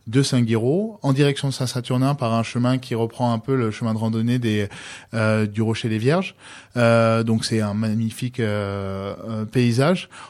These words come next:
On redescend sur Saint-Saturnin manger tous ensemble avec des activités, euh, sportives, et après le repas, on repart sur Saint-Guiraud à travers les vignes pour faire d'autres activités. Et pour ceux qui le veulent, il y aura même un thé dansant.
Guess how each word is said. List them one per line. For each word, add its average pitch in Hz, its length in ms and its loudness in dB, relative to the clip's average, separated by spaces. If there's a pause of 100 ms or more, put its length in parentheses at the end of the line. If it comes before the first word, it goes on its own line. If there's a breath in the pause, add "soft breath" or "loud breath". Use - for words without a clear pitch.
(100)
On 120 80 4
redescend 143 360 4
sur 143 160 -4
Saint-Saturnin 135 840 0
manger 139 460 4
tous - 220 -8
ensemble 143 500 4
avec 120 260 0
des 120 140 -2
activités, 131 580 2
euh, 113 240 2
sportives, 175 540 -4 (400 loud breath)
et 113 100 2
après 120 200 2
le 127 80 4
repas, 123 440 2 (300 loud breath)
on 117 60 2
repart 127 320 0
sur 127 140 -6
Saint-Guiraud 127 600 0
à 120 120 0
travers 123 360 2
les 117 120 2
vignes 151 240 2
pour 117 160 -8
faire 120 180 -2
d'autres 151 220 0
activités. 139 580 0 (380 loud breath)
Et 175 180 12
pour 165 280 0
ceux 156 140 2
qui 147 120 -2
le 131 60 6
veulent, 151 220 6
il 180 40 2
y 156 40 4
aura 120 140 2
même 156 180 4
un 131 80 6
thé 165 180 2
dansant. 135 480 2